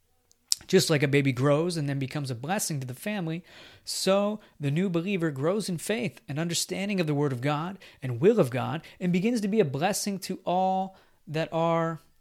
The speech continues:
around him or her, whether believer or non-believer. Charity service is a normal part of life for any believer.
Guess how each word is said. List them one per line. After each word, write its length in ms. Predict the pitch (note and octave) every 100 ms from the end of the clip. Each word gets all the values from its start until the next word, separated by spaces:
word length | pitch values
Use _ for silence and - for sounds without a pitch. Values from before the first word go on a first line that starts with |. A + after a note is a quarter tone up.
| - -
around 720 | C#3+ C#3 D#3+ F3 F3+ E3+ - _ _ _ _
him 400 | - F3+ E3 E3+
or 120 | D#3
her, 280 | E3+ C#3 C3 _ _
whether 180 | C#3 C#3
believer 640 | C3+ C#3 C#3 E3+ E3 E3+ -
or 260 | D3+ D#3 D3
non-believer. 800 | C3+ D3 F#3+ D3+ A2 G2 - _ _ - - - _ _
Charity 460 | - F3 G#3 B3+ D3
service 420 | - B2 C3+ -
is 140 | E3
a 60 | E3+
normal 360 | E3 G3 A3
part 300 | A3 D#3+ C#3+
of 100 | E3
life 240 | C#3 C3 D3+
for 140 | E3+
any 140 | C3 E3
believer. 460 | E3+ F3+ D#3 C#3